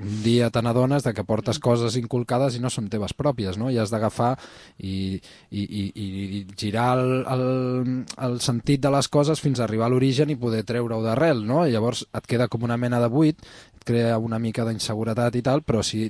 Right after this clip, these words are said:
t'agrada la llibertat, t'agradarà aquesta experiència, no? <clears throat> Però després hi ha una altra passa que, abans d'aquesta, que és la por. Moltes vegades no fem això per por,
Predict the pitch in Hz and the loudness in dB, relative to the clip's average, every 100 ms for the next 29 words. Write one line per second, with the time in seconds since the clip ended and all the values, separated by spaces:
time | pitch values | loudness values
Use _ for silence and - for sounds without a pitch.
0 | - 104 113 135 135 127 120 107 131 135 | -4 -2 2 4 6 6 6 4 4 4
1 | - - - - _ - 113 113 113 120 | 0 -20 -20 -20 _ -4 0 2 2 4
2 | 127 123 - 120 113 104 104 120 120 - | 2 2 -2 -2 -2 -2 0 0 0 0
3 | 85 110 - - 190 185 151 98 - 110 | 0 -2 -4 2 4 4 0 -4 -2 -2
4 | - 151 165 160 156 151 147 147 123 110 | 0 0 2 2 2 0 0 0 0 -4
5 | 107 - - 110 113 117 113 107 120 - | -6 -8 -6 0 0 0 -2 0 -2 -4
6 | 92 - - - - - 131 123 110 - | -8 -10 -16 -20 -20 -4 0 2 0 -2
7 | 92 104 107 117 120 123 131 127 120 - | -6 -4 -4 -2 0 2 2 0 -2 -2
8 | 117 104 113 120 - 85 | -4 -2 -2 -2 -4 -10